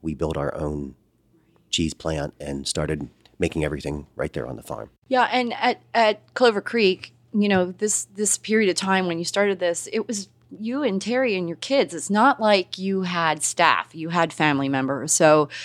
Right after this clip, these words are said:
Speaker 2: you're managing the cows, you're managing the pastures, you're raising a family, and then, you know, learning about cheese making and then marketing the cheese. I always think back to that first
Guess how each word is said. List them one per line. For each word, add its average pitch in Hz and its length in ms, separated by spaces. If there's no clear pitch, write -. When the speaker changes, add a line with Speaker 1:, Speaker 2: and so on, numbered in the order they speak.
Speaker 2:
you're 180 160
managing 160 460
the 160 80
cows, 220 560
you're 151 100
managing 147 560
the 139 240
pastures, 233 640
you're 156 120
raising 170 400
a 151 40
family, 233 600
and 196 200
then, 190 420
you 185 140
know, 151 340
learning 185 300
about 151 240
cheese 254 280
making 233 360
and 175 180
then 277 160
marketing 262 400
the 208 80
cheese. 156 540
I 220 120
always 269 240
think 220 200
back 190 260
to - 100
that 175 240
first 214 400